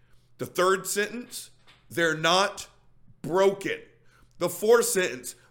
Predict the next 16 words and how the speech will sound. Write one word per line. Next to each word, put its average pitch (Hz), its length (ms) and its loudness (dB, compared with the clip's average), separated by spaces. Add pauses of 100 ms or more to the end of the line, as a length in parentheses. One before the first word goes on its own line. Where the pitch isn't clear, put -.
(100)
"They 165 180 -2
don't 175 640 0
deserve 190 680 0
hell." 165 500 4 (260)
The 196 140 -2
final 214 460 2
sentence, 135 540 -2
"Stop - 600 0
it." - 160 -10 (3500)
These 185 260 -2
girls 185 480 0
need 160 240 -6
a 139 100 -2
sense 185 360 -2
of - 140 -4
self-worth. 165 800 -2